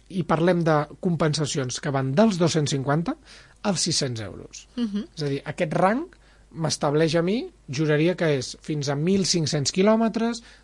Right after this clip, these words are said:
Speaker 1: de mil cinc-cents a tres mil o així, i de tres mil en amunt. Ara ho estic dient de memòria, però,
Speaker 2: Mhm.
Speaker 1: si no, està regulat a la normativa.
Speaker 2: I això dius que la quantia varia en funció dels quilòmetres, però varia també en funció de les hores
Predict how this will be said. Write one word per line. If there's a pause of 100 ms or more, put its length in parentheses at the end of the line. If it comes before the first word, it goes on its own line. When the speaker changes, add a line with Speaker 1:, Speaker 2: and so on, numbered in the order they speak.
Speaker 1:
de
mil
cinc-cents
a (120)
tres
mil
o
així, (600)
i
de
tres
mil
en
amunt. (140)
Ara
ho
estic
dient
de
memòria, (120)
però,
Speaker 2:
Mhm.
Speaker 1:
si
no,
està
regulat
a
la
normativa.
Speaker 2:
I
això
dius
que
la
quantia
varia
en
funció
dels
quilòmetres,
però
varia
també
en
funció
de
les
hores